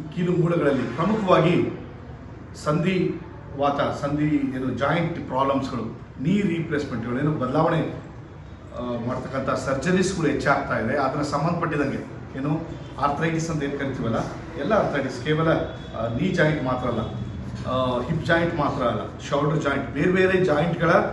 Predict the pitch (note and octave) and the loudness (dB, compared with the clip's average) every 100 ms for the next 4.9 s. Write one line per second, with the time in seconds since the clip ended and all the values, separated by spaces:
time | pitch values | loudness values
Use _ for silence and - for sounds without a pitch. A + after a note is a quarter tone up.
0 | - - - D3 E3+ F3+ G3 F3+ D#3+ C3 | -6 -10 -4 0 2 2 2 2 4 2
1 | - D3+ C3+ C3+ C3 C3 C3 D#3+ - - | 2 2 2 2 2 2 2 0 -4 -10
2 | - - - D3 D#3 E3+ D#3+ D3+ - D3 | -12 -8 0 2 2 2 2 0 0 2
3 | F#3 F#3 F#3+ F#3+ D#3+ - - - - D3 | 2 2 4 6 6 2 -4 -8 0 2
4 | G#3 G#3+ G3 F3+ E3+ E3 F#3+ G3 | 4 4 4 2 2 2 2 0